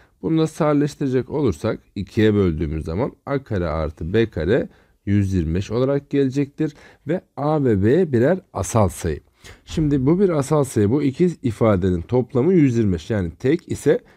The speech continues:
birisi tek, birisi çift olmak zorunda. Çift olan bir tane asal sayımız var. İki.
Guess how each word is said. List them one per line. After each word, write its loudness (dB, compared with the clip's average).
birisi 0
tek, 0
birisi 0
çift -4
olmak 2
zorunda. 0
Çift -4
olan 2
bir 6
tane -2
asal -2
sayımız -2
var. 0
İki. 0